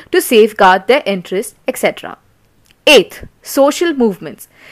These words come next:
Some social movements have also attacked the social system.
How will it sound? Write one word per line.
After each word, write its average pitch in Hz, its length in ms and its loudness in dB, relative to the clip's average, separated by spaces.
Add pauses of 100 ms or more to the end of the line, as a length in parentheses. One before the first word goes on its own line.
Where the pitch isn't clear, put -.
(120)
Some 427 280 2
social 381 420 -2
movements 220 580 -2
have 254 240 2
also 302 380 4
attacked 220 560 0
the 269 120 -4
social 233 400 -2
system. 240 540 -6